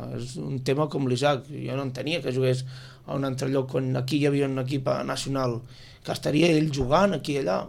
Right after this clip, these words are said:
però bueno, cadascú al moment determinat decideix jugar on te vol jugar, però jo et dic, és això.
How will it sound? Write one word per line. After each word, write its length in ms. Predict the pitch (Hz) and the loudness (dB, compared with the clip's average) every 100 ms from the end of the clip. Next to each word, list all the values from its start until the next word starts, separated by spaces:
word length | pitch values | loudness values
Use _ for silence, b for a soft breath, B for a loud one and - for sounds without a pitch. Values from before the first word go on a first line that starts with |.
| - | -10
però 160 | 151 151 | -6 0
bueno, 260 | 175 131 - B B B B - | 0 -2 -8 B B B B -4
cadascú 360 | 120 120 - 165 165 165 160 151 | -2 0 2 4 4 6 4 4
al 80 | |
moment 260 | 151 151 147 | 2 2 0
determinat 400 | 139 143 139 147 | 0 0 2 2
decideix 400 | 147 - 139 139 | 0 0 2 2
jugar 400 | 139 135 143 143 147 | 0 0 0 0 -2
on 140 | 139 | -4
te 100 | 139 | -4
vol 200 | 139 143 | -2 0
jugar, 380 | 139 139 156 190 B B B B B B B B B B B B - | 2 6 6 4 B B B B B B B B B B B B -6
però 140 | 220 165 | 2 6
jo 80 | 156 | 6
et 80 | |
dic, 180 | 139 160 | 6 4
és 180 | 156 131 | 2 0
això. 280 | 135 151 156 | 0 2 2